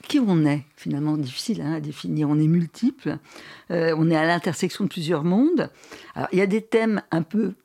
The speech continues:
termes un peu barbares pour vous définir, on va les dire. Vous êtes, bon, hypermnésique, c'est un joli mot. Euh, surdoué, euh, oui, bon, ça va. Vous dites de vous-même, vous êtes le Michael Schumacher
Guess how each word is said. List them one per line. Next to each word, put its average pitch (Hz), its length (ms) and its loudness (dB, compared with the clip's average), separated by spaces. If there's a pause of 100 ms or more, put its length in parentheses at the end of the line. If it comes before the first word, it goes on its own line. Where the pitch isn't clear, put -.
(100)
termes 185 220 2
un 156 60 2
peu 175 120 -6
barbares 160 560 0
pour 151 140 -6
vous 147 160 -4
définir, 156 560 -2
on - 20 2
va 165 140 0
les 147 160 -2
dire. 208 420 -2 (420)
Vous 165 200 0
êtes, 185 120 0
bon, 147 160 -6
hypermnésique, 208 600 -2
c'est 170 100 -6
un 165 60 -4
joli 185 200 -2
mot. 135 180 -2 (580)
Euh, 156 160 0 (100)
surdoué, 208 680 2 (220)
euh, 151 460 -4
oui, 185 300 2 (120)
bon, 160 240 0 (200)
ça 247 100 -2
va. 180 300 -4 (260)
Vous 185 240 0
dites 202 240 -2
de 190 80 -2
vous-même, 214 340 2
vous 196 120 -2
êtes 202 120 0
le 185 80 -4
Michael 220 420 2
Schumacher 220 640 0